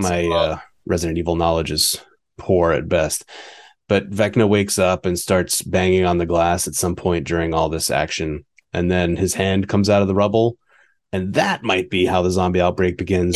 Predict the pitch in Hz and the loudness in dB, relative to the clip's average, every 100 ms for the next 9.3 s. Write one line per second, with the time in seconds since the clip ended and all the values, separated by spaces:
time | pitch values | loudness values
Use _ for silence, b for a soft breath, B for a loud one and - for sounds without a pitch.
0 | 220 - 196 - 202 147 143 208 196 240 | 0 0 2 0 0 0 0 -4 -4 -8
1 | 214 220 226 214 190 247 415 - - - | -8 -4 -4 -4 -6 -6 -8 -12 -4 0
2 | 95 92 95 104 95 92 87 87 85 80 | 2 2 2 2 2 2 2 0 -2 -2
3 | 80 78 82 - _ _ - 220 240 262 | 0 -2 -2 -8 _ _ -8 -6 -4 -6
4 | - 277 233 - - 208 190 180 180 170 | -6 -6 -6 -8 -8 -8 -6 -6 -6 -8
5 | 180 - 180 214 185 175 - 165 170 165 | -10 -8 -8 -8 -6 -8 -8 -10 -8 -10
6 | 170 165 - 294 453 - 196 175 170 202 | -10 -10 -6 -8 -8 -8 -6 -6 -8 -8
7 | 156 143 151 - - 151 - - - - | -8 -8 -10 -10 -6 -4 -2 -4 -6 -12
8 | _ _ - 76 - B - 185 175 170 | _ _ -4 -4 -4 B -10 -4 -2 -2
9 | 165 165 | -4 -10